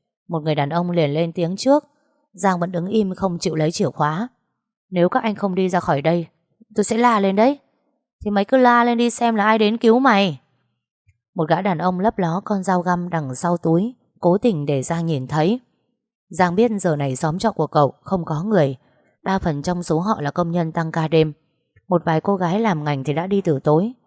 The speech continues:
Thấy con dao lấp ló trong tay gã đàn ông bặm trợn, Giang sợ hãi không dám chống cự. "Biết điều thì mở cửa ra."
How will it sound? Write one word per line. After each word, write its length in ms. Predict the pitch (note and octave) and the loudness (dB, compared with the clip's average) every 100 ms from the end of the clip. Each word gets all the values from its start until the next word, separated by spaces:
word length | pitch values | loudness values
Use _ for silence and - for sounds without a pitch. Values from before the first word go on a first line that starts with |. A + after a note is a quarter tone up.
| _ _ _ _ E3+ | _ _ _ _ -2
Thấy 100 | E3+ | 0
con 160 | G3 | 0
dao 220 | E3 E3+ | 2 2
lấp 180 | E3+ A3 | 2 2
ló 200 | F3 E3 | 0 -2
trong 220 | G3+ F#3+ | -2 -4
tay 220 | F3 E3+ D#3 | -2 -2 0
gã 140 | D#3+ | -2
đàn 180 | G3+ D3+ | -2 -2
ông 200 | D#3+ D#3 | -2 -2
bặm 180 | D3 C#3+ | -2 -2
trợn, 280 | E3 C3+ - _ _ _ | 0 0 -4 _ _ _
Giang 320 | F3 F3+ E3+ | -4 -2 -2
sợ 200 | E3+ D#3+ | -2 -2
hãi 280 | C#3+ D#3 G#3+ | -2 -4 -2
không 240 | G#3 F3 | -2 -4
dám 200 | E3 D#3 | -2 -4
chống 220 | F#3 E3 F#3+ | -2 -4 2
cự. 240 | G3 D3 - _ _ _ _ _ _ - | 2 2 -4 _ _ _ _ _ _ -2
"Biết 200 | A3 A3 | -2 2
điều 220 | F#3 D#3+ | 4 4
thì 100 | E3 | 4
mở 220 | E3 D3 - | 4 4 4
cửa 220 | E3 D3 | 2 4
ra." 420 | E3+ G3 F3 C#3 | 4 4 2 -2